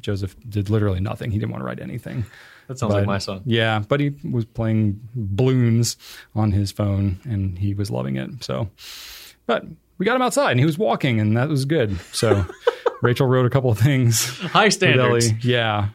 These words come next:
Speaker 1: I rode, like, the swing thing. I rode that, uh, I don't know if you've ever ridden the, like, really tall, the Wind Seeker, I think it's called.
Speaker 2: I haven't been to King's Dominion in,
Speaker 1: Um, but anyway,
Speaker 2: like,
Speaker 1: so
Speaker 2: ten
Speaker 1: that's,
Speaker 2: years.
Speaker 1: so that's, that was my view. I snuck my phone on there and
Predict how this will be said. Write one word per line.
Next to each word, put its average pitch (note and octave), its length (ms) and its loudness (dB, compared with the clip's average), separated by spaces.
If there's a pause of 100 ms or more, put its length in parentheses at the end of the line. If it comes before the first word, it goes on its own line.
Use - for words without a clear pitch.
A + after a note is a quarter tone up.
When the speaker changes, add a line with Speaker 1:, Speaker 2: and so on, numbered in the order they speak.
Speaker 1:
I B2 100 2
rode, C#3 200 4
like, A#2+ 240 0 (160)
the A#2 80 -2
swing A2 360 2
thing. B2+ 460 -2
I A#2 80 -2
rode B2 200 0
that, A2 260 -2
uh, A2 40 2
I G#2+ 200 2
don't G2+ 40 -8 (380)
know B2+ 80 0
if A#2 60 2
you've B2 60 2
ever A#2 160 0
ridden A2 220 0
the, G2+ 120 0
like, F#2+ 140 0
really A2 460 2
tall, G#2+ 440 -2
the G#2+ 180 -4
Wind G#2+ 300 -2
Seeker, C#3 520 -8
I D3+ 80 -10
think D3+ 180 -6
it's D3+ 100 -10
called. E3 400 -6
Speaker 2:
I A2+ 120 0
haven't C3 240 0
been G2 140 -4
to F#2+ 60 -6
King's F#2+ 220 -8
Dominion F#2 320 -4
in, G#2+ 60 0
Speaker 1:
Um, G2 420 0 (220)
but A2+ 100 0
anyway, G2 220 0
Speaker 2:
like, F#2 140 -4 (200)
Speaker 1:
so A2 160 -6
Speaker 2:
ten - 40 4
Speaker 1:
that's, A2+ 200 0
Speaker 2:
years. F2+ 200 -8 (200)
Speaker 1:
so - 120 -4
that's, G#2+ 340 0
that A#2+ 200 -2
was G#2+ 120 0
my G#2 140 0
view. G2+ 220 0
I G#2+ 60 0
snuck A2 260 -2
my G#2 100 0
phone G2 220 -2
on G2 160 0
there F#2+ 140 0
and F#2+ 140 -2